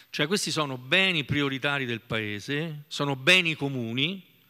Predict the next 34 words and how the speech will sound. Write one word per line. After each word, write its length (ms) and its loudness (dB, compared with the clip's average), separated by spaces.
e 140 -4
devono 440 2
essere 560 -2
tutelati 800 0
e 140 -2
difesi 800 -2
dallo 240 -2
Stato. 600 -6
Poi 160 6
i 40 4
cittadini 500 2
danno 240 -2
il 40 -4
loro 160 2
contributo, 640 -8
danno 220 -4
una 100 0
mano, 340 2
fanno 200 -4
i 40 -4
volontari, 580 -2
si 120 -10
spendono, 580 -2
Legambiente 520 -4
lo 100 -4
fa, 220 -2
pul-, 260 -4
puliamo 320 -2
spiagge, 580 2
facciamo 300 -8
di 120 0
tutto, 260 -2
esposti, 440 -2
denunce. 400 -2